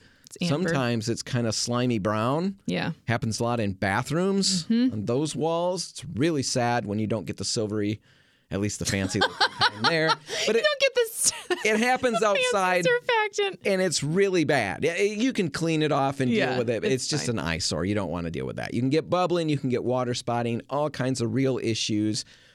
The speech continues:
Speaker 2: when you're painting in weather that's not suitable for it.
Speaker 1: But that doesn't mean don't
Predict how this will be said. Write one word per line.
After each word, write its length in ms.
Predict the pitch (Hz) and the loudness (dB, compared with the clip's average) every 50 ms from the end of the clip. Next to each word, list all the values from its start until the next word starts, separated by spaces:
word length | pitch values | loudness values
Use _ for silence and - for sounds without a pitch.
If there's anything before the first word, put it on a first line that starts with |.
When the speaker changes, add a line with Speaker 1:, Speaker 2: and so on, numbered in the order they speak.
| _ _ _ _ _ | _ _ _ _ _
Speaker 2:
when 420 | - 92 101 104 98 101 104 107 117 | -4 -2 0 0 2 2 2 2 2
you're 100 | 120 123 | 0 0
painting 400 | - 85 82 85 87 123 131 135 | 0 -2 -2 0 0 0 0 0
in 120 | 131 135 | 0 -2
weather 300 | 107 71 71 78 87 98 | -2 -2 -2 -2 -2 0
that's 340 | 101 92 95 120 - - - | 0 0 -2 -2 -4 -4 -2
not 380 | 98 98 85 80 85 101 - | -2 -2 0 0 -2 -2 -2
suitable 640 | - - - - - 165 220 247 220 190 127 107 101 | -2 -2 0 2 2 2 2 2 2 2 2 0 -2
for 340 | - - - 92 82 65 57 | -4 -4 -4 -2 -2 -2 -2
it. 60 | - | -2
Speaker 1:
But 120 | 240 202 | -2 0
that 120 | 262 240 214 | 0 0 0
doesn't 220 | 254 269 269 277 | 0 0 2 2
mean 220 | 254 233 220 196 185 | 4 4 4 2 2
don't 320 | - 185 185 185 180 - | 0 0 2 0 -2 -4